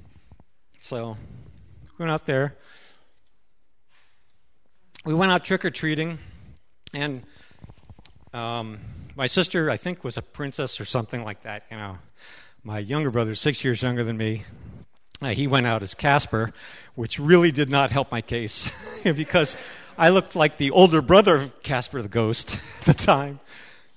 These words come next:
You know, so we went around with them, and I was older, so I was able to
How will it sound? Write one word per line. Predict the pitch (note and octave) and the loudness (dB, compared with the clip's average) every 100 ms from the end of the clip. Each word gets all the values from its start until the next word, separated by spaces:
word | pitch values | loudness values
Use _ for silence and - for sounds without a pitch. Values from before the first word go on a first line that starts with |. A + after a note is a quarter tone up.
| - - | -20 -12
You | D3+ | -6
know, | D3 | -4
so | C#3+ F#3+ | -2 -2
we | |
went | F#3 E3 | -2 0
around | D3 C#3+ | 0 0
with | C3+ | -2
them, | A#2+ B2 | -2 -4
and | B2 A#2+ - - - - - - | -8 -12 -16 -20 -20 -20 -20 -4
I | F#3+ | 4
was | F#3 D#3+ | 6 8
older, | F3+ E3+ D#3+ | 8 6 2
so | D3+ | 2
I | |
was | B2+ D#3 | 2 0
able | C#3 | -2
to | B2 | -6